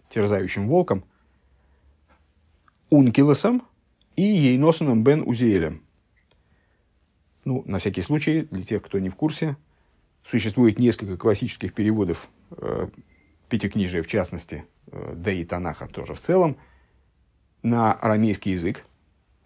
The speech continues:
которые выступают в качестве, в определе-, в определенном смысле, комментариев к тексту, как и любой перевод является комментарием и там предъявляет понимание переводчикам текста, так же и здесь.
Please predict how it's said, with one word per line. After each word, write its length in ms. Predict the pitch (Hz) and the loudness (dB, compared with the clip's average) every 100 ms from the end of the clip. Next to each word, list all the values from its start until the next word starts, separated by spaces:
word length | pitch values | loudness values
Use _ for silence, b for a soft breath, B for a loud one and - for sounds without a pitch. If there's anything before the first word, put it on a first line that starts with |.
| _ _ _ _ _ _ - | _ _ _ _ _ _ 0
которые 380 | 110 147 143 | 2 4 4
выступают 440 | 113 107 117 156 127 | 4 2 4 4 4
в 60 | |
качестве, 580 | - 123 117 - 110 101 | 2 0 -2 -2 0 2
в 500 | 95 - 78 58 95 | -2 -6 -8 -6 -6
определе-, 400 | 87 95 101 95 | -4 -2 2 4
в 100 | 87 | 2
определенном 340 | 87 85 110 101 | -2 -2 -2 -2
смысле, 300 | 113 104 95 | -6 -4 -2
комментариев 720 | 107 117 117 92 85 80 - _ _ | 0 0 2 0 0 -4 -8 _ _
к 80 | - | -8
тексту, 460 | 95 76 - 190 - _ _ _ | -6 -4 -2 -4 -4 _ _ _
как 200 | - 196 | -6 -4
и 40 | 185 | -4
любой 220 | 180 190 | -2 -2
перевод 480 | 190 170 156 147 - | 0 0 0 -2 -8
является 460 | 147 135 113 110 107 | -8 -4 -4 -4 -6
комментарием 720 | 120 123 123 123 117 107 104 | -2 -2 0 2 2 2 0
и 60 | 98 | -4
там 180 | 95 85 | -6 -6
предъявляет 600 | 101 101 107 101 92 - | -2 0 2 2 0 -2
понимание 520 | 107 107 101 95 92 | -2 0 0 0 -2
переводчикам 760 | 101 98 98 - - 82 - b b b b | -4 -4 -4 -6 -10 -12 -12 b b b b
текста, 420 | - 98 - 85 - b b b _ | -2 -2 -2 -10 -12 b b b _
так 200 | 110 92 | 2 2
же 140 | 98 | 0
и 40 | 98 | -2
здесь. 360 | 101 87 - | 0 -2 -4